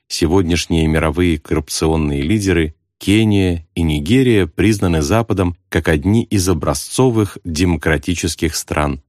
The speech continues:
континента. Демократические главы государств часто оказываются жертвами переворотов и вынуждены уступать власть военным диктатурам, либо сами становятся диктаторами.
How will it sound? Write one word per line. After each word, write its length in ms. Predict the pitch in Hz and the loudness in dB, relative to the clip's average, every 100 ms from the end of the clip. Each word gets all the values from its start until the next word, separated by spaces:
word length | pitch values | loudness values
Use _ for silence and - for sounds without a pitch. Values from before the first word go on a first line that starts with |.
| _ - | _ -6
континента. 800 | 76 73 - 78 67 60 - - _ _ _ _ _ _ _ _ _ _ | -4 -2 -2 -2 -2 -6 -12 -16 _ _ _ _ _ _ _ _ _ _
Демократические 1000 | 90 90 104 98 135 175 143 135 - 117 | -4 0 0 2 0 0 0 -2 2 0
главы 320 | 98 101 90 87 | 2 2 2 0
государств 800 | 90 98 87 117 127 - - - | -2 -2 0 0 0 -8 -20 -6
часто 440 | - 165 - 82 | 0 0 0 -2
оказываются 680 | 76 117 107 98 95 - 85 | 0 0 0 0 -2 0 -4
жертвами 540 | 82 98 - 87 90 | 0 -2 -2 -2 0
переворотов 800 | 85 85 80 80 80 71 - - _ _ _ | 0 -2 0 0 -2 -4 -8 -18 _ _ _
и 140 | 90 85 | -2 2
вынуждены 600 | 139 143 113 117 110 - _ | 2 2 2 0 0 -4 _
уступать 640 | 147 - 151 - 76 73 | -4 0 -2 0 -2 -2
власть 400 | 76 87 117 - - | -2 0 -2 -8 -4
военным 600 | 123 110 76 71 76 73 | -2 0 -2 -2 -2 -2
диктатурам, 760 | 76 - 73 - 76 69 67 - | -6 -6 -6 -4 -2 -2 -6 -6
либо 600 | 101 131 180 160 156 147 - | -2 0 0 0 0 -2 -6
сами 580 | - - 110 139 143 139 | -6 0 0 2 0 -2
становятся 580 | - 85 71 71 80 - | -6 -4 -2 -2 -4 -4
диктаторами. 760 | 80 - 69 - 69 50 - | -4 -4 -6 -8 -10 -10 -14